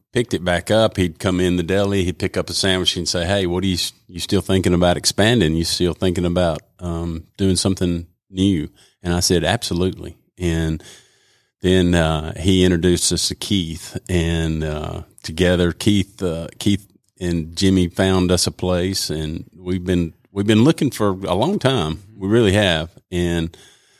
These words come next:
um, those guys are very patient because they, <laughs> they,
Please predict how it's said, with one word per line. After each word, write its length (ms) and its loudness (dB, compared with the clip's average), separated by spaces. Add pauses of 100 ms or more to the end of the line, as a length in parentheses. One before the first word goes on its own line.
(300)
um, 600 -2 (640)
those 240 2
guys 300 2
are 40 -6
very 220 -2
patient 500 -4
because 380 -4
they, 160 4 (400)
<laughs> 380 -20
they, 200 0